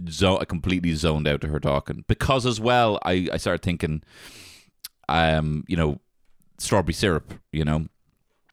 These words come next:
Like, uh, I was picturing, like, Dracula eating an ice cream on the beach with a lot of red sauce, which, of course, would be blood. And then I chuckled to myself. I was like,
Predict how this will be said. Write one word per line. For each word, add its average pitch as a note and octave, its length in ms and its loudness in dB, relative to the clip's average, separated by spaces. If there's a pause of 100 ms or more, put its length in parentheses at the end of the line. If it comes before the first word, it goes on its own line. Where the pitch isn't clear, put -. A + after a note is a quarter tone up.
(420)
Like, D2 260 -4
uh, D2 380 0
I D2+ 80 -2
was D#2 100 -2
picturing, - 380 -4
like, D#2 120 -4
Dracula D2+ 500 -2 (100)
eating D2+ 320 -4
an D2 100 0
ice F2 220 2
cream C2+ 300 -6
on C#2 60 -4
the C2+ 60 -6
beach D#2+ 300 -2
with B1+ 100 -2
a - 20 -2
lot D2 120 0
of C#2+ 60 0
red D2+ 200 0
sauce, F2 460 -2
which, - 100 -2
of - 60 -8
course, D#2+ 200 -2
would C#2+ 120 -10
be D2 80 -6
blood. E2+ 320 0 (840)
And E2 220 2
then E2 160 4
I D#2 60 2
chuckled F2+ 340 0
to F2 60 -4
myself. D2 340 -2
I D2+ 60 -6
was D#2+ 140 -2
like, D3+ 580 0